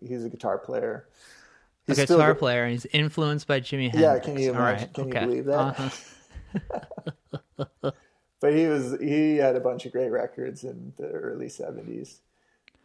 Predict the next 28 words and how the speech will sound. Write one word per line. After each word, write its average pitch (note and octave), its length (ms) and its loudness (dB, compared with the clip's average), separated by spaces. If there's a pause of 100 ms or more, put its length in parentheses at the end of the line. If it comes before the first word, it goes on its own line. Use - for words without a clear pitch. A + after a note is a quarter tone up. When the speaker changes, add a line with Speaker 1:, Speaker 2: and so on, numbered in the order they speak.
(160)
Speaker 1:
And A#2+ 640 -8 (120)
he's C#3 140 0
still F3+ 220 2
touring, D3+ 400 0
actually. A2 300 -6
I G#2+ 60 -6
think D#3 160 -10
he's C3 140 -6
seventy-five A#2+ 1040 -6
years - 220 -10
old, G1+ 340 -8
still - 240 -10
going. - 320 -14 (140)
Speaker 2:
Oh, D3+ 260 2
wow. B2+ 480 -2
Speaker 1:
Mm-hmm. A2 160 -12 (1040)
Speaker 2:
That's C#3 280 -4
ama-, C#3 340 -2
that's C#3+ 280 -2
amazing. C#3+ 560 -4
Yeah, D3 320 0 (260)
Rykodisc D4 600 0
was C4 140 -2
a B3 80 2
weird A#3 420 0
one D3 240 2
'cause C#3 180 -2
I, D3 120 2